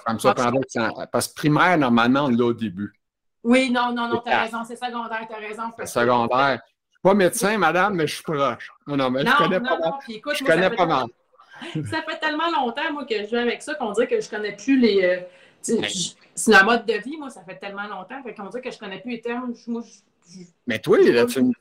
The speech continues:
Speaker 1: tu me dis quasiment trente ans et plus de maladie.
Speaker 2: Oui. Oui.
Speaker 1: Puis,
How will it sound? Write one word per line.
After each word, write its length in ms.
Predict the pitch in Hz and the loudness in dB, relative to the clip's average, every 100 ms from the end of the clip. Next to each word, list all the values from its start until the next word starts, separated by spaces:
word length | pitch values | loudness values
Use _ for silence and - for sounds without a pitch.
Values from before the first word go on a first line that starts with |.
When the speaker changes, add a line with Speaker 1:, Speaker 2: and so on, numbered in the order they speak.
| - | 0
Speaker 1:
tu 60 | |
me 40 | 127 | 0
dis 240 | 135 196 | 0 -4
quasiment 640 | - 120 120 135 143 117 101 | -2 -2 0 0 0 -2 -6
trente 380 | - 120 113 104 | -6 -2 -2 -2
ans 140 | 131 | -2
et 140 | 151 110 | 0 -2
plus 340 | - 143 147 | 0 0 0
de 120 | 113 101 | -2 -2
maladie. 680 | 101 104 98 - 107 175 302 - _ | 0 0 0 -2 -2 0 -2 -6 _
Speaker 2:
Oui. 100 | 208 | -6
Oui. 80 | 226 - | -6 -6
Speaker 1:
Puis, 460 | - 135 147 131 | 2 4 6 4